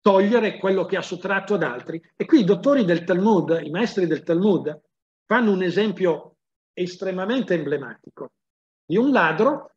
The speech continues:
che ha rubato una trave, mm, una grande trave, e l'ha usata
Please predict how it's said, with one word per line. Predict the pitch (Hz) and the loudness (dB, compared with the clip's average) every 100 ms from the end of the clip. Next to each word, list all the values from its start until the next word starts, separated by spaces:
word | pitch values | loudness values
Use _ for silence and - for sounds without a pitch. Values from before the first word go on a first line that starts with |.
| _ | _
che | - 233 | -2 0
ha | |
rubato | 247 202 156 - 202 | 2 0 0 2 2
una | 196 | 2
trave, | 196 165 139 - 233 - _ _ _ _ _ _ _ _ _ _ _ _ _ _ _ 185 | 0 -2 -4 -4 -8 -8 _ _ _ _ _ _ _ _ _ _ _ _ _ _ _ -8
mm, | 233 - | -8 -8
una | 135 | -10
grande | 131 214 226 175 | -2 0 2 0
trave, | 160 - 131 196 - | -4 -10 -12 -12 -2
e | 233 | 0
l'ha | 233 175 - | 2 0 0
usata | 285 254 226 - - 214 - | 0 0 0 -4 -6 -8 -8